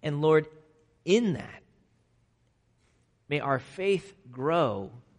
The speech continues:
such that we expect you to do things only God can do. May we trust you in our personal lives. May we trust you in our ministry as a church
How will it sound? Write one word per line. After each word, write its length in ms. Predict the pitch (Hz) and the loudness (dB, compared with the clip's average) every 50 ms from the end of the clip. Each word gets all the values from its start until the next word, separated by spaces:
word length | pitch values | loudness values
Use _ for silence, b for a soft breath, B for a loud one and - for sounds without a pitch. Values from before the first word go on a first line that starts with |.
| _ _ _ _ _ _ _ _ _ _ _ _ _ _ _ | _ _ _ _ _ _ _ _ _ _ _ _ _ _ _
such 300 | - - 165 156 - - | -4 -2 -2 -2 0 0
that 160 | 156 - - | -2 -2 0
we 280 | 165 170 170 151 139 - _ _ _ _ _ _ _ _ _ _ _ _ _ _ _ _ - | 0 -2 -2 -2 -6 -10 _ _ _ _ _ _ _ _ _ _ _ _ _ _ _ _ -6
expect 880 | - - - - - - - - _ - 196 214 208 214 - - - | -6 -4 -6 -8 -8 -10 -12 -8 _ 0 2 2 2 0 -6 -12 -8
you 200 | 123 110 104 90 - _ _ _ _ _ _ _ _ _ _ _ - | -6 -6 -6 -8 -12 _ _ _ _ _ _ _ _ _ _ _ -12
to 100 | - 135 | -12 -8
do 200 | 127 127 131 120 | -4 -4 -4 -4
things 420 | 110 - 117 110 110 104 107 104 | -2 -2 -4 -4 -4 -4 -8 -8
only 220 | 113 110 104 98 95 | -8 -8 -8 -8 -8
God 320 | 87 - 65 - - - | -6 -6 -4 -6 -6 -8
can 160 | - 87 - | -14 -18 -16
do. 200 | - 64 - - - _ _ _ _ _ _ _ _ _ _ _ _ | -14 -14 -14 -14 -16 _ _ _ _ _ _ _ _ _ _ _ _
May 140 | 151 156 160 | -2 -2 0
we 220 | 156 170 165 165 | 0 0 0 -2
trust 640 | - - - - - 208 208 190 - - - - 143 | -4 -8 -12 -10 -6 -4 -4 -4 -6 -8 -12 -8 -6
you 160 | 123 120 - | -4 -4 -4
in 120 | - 135 | -4 -4
our 120 | 131 123 120 | -4 -4 -4
personal 580 | - - - - 196 196 185 - - 156 127 | -6 -8 -10 -6 -6 -6 -6 -6 -8 -6 -4
lives. 300 | 120 113 110 107 104 120 | -4 -2 -4 -4 -6 -8
May 120 | 127 139 143 | -8 -6 -4
we 140 | 139 147 147 | -2 -4 -4
trust 480 | - - - 185 208 196 - - - | -6 -6 -6 -4 -4 -4 -6 -8 -6
you 180 | 151 135 131 123 B B B B B | -4 -4 -4 -4 B B B B B
in 100 | 147 147 | -2 0
our 100 | 135 131 | 0 0
ministry 560 | 131 135 151 165 175 165 - - 156 147 139 | 0 0 -2 0 -2 -4 -4 -4 -2 -2 0
as 100 | 131 131 | -2 -2
a 60 | 120 | -6
church 580 | - - - 180 170 143 - - - - - | -10 -8 -4 -4 -4 -4 -4 -8 -16 -20 -20